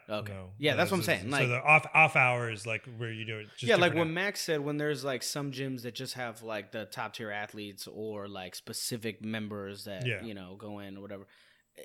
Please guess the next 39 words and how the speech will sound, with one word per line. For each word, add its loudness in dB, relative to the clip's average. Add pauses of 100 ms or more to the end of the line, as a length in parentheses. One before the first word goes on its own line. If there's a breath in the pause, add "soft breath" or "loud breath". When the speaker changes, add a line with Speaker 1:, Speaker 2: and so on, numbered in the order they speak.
(140)
Speaker 1:
I'm 4
cool 0
with -6
that. -4 (280)
What -6
I'm, -2 (260)
I 4 (220)
wouldn't -6
be -6
a -8
part -6
of -8
is, -12
like, -12
"Hey, -2
let's -6
come -6
to -4
the -8
basement -6
and -12
start -8
drilling." -10 (400)
Just -20 (100)
Speaker 2:
No, 2
I'd 4
rather 2
just -6
meet -12
you -8
at -12
the -14
gym. -12
Speaker 1:
Nah, -12
yeah. -12 (120)
Speaker 2:
And -6
then -10
disinfect -10
it. -18